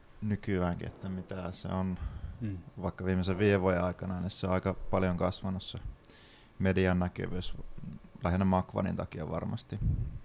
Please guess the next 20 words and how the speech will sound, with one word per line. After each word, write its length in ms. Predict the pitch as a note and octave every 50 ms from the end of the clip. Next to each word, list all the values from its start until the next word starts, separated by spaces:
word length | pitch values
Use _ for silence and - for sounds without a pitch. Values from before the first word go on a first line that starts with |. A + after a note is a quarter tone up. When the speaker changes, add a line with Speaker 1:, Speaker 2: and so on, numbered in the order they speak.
| - - - - - - - - - - - - - -
Speaker 1:
Mutta 220 | F2+ - - -
tuota, 580 | - - F#2 F#2 F2+ - - F#2 F2+ F2+ F2+ F2 - - - -
Matias 340 | G#2+ A2 G2+ A2+ G#2+ F#2+ -
saa 100 | G#2 F#2+
kertoa 300 | - F#2+ F#2+ F#2+ F#2+ F2+
tarkemmin 480 | - - F#2+ F#2+ F2+ F#2 F2+ F2 F2 F2
sitä 220 | - - G2 F2
vapaudesta. 540 | F#2 F2+ - G2+ F2+ F2 - - - - F#2+
Mä 180 | F2+ F2+ F2+ - - - - - - -
puhun 240 | F#2+ F#2 F#2 F2+ F2+
vähän 240 | F2 F#2 F#2 F#2
jujutsusta. 720 | F#2 G2 F#2+ F#2+ F#2+ F#2 - - - - - - - - - - - - - - - -
Elikkä 420 | G#2+ F#2 F2 - - - - - - - - - - - - - -
kysymys 380 | - G#2 F#2+ G2 F#2 F2+ - -
oli, 80 | F#2+
että 120 | F#2 - -
mitä 220 | F#2+ F2+ - F#2 F2+
se 120 | - F#2
on, 280 | E2+ G2 G#2+ G#2 G2 F2+
niin 320 | F2 E2+ E2+ E2+ E2 -